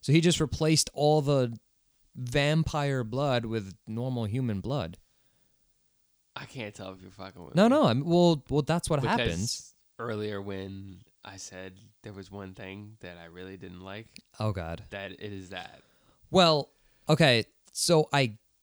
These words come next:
Speaker 1: get it. That makes sense that you might not like it. I'll let
Speaker 2: Yeah.
Speaker 1: you explain
Speaker 2: But you're
Speaker 1: why.
Speaker 2: saying it makes sense, though.
Speaker 1: But it makes sense, and it was kind of a
Speaker 2: Okay.
Speaker 1: yeah, I mean,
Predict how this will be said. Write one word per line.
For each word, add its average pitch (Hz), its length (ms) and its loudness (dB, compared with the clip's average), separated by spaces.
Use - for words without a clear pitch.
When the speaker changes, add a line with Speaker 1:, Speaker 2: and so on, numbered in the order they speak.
Speaker 1:
get 180 260 4
it. 101 240 -4
That 135 200 -2
makes 135 260 0
sense 151 340 2
that 131 140 2
you 127 140 2
might 131 260 4
not 120 240 2
like 131 380 2
it. 117 240 2
I'll 123 140 2
let 123 240 2
Speaker 2:
Yeah. 127 80 2
Speaker 1:
you 123 40 0
explain 123 360 -2
Speaker 2:
But 131 100 6
you're 135 140 6
Speaker 1:
why. 156 100 6
Speaker 2:
saying 120 240 6
it 101 100 -2
makes 98 240 -8
sense, - 300 -10
though. - 220 -12
Speaker 1:
But 190 140 8
it 185 60 8
makes 185 260 6
sense, 170 300 2
and 147 100 2
it 143 40 4
was 139 200 2
kind 170 240 0
of 147 100 2
a 135 120 6
Speaker 2:
Okay. 98 280 -10
Speaker 1:
yeah, 135 420 0
I 127 100 -2
mean, 131 280 2